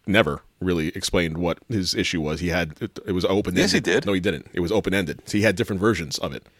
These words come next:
Speaker 2: "You wanna know how I got these scars?"
Speaker 1: There, he said it three different times in the movie, and twice in
Speaker 2: Did
Speaker 1: that
Speaker 2: he?
Speaker 1: twi-,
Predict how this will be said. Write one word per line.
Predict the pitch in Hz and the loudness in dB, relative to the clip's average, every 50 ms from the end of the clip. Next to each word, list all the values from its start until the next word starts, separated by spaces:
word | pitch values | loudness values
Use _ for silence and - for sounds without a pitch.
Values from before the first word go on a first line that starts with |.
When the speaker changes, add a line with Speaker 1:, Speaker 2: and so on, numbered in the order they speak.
| _ _ _ | _ _ _
Speaker 2:
"You | - 98 | -10 -4
wanna | 110 139 151 165 165 | -2 0 0 2 0
know | 156 156 156 151 156 | 0 2 2 2 2
how | 151 147 147 143 | 2 0 -2 -2
I | 147 147 | -2 -4
got | 143 - 139 135 139 - | -4 -4 -4 -4 -4 -6
these | - 147 147 139 135 - | -8 -8 -6 -4 -4 -4
scars?" | - - - - 135 131 127 | -6 -6 -6 -8 -6 2 6
Speaker 1:
There, | 117 101 | 6 6
he | 90 87 107 101 | 8 6 4 4
said | - - 110 | 6 6 6
it | 104 101 | 6 4
three | 110 107 95 | 4 4 4
different | 98 90 92 87 | 4 2 2 0
times | 95 95 90 82 82 | 0 0 0 -2 -4
in | 87 | -4
the | 85 | -4
movie, | 87 87 85 73 80 73 | -4 -4 -4 -4 -6 -6
and | 80 80 - | -6 -6 -6
twice | - - - 107 104 107 107 - - | -6 0 2 4 4 4 4 2 2
in | 104 | 4
Speaker 2:
Did | 101 180 | 6 8
Speaker 1:
that | 269 | 8
Speaker 2:
he? | 339 - - - | 6 6 4 0
Speaker 1:
twi-, | - 104 107 | 2 2 2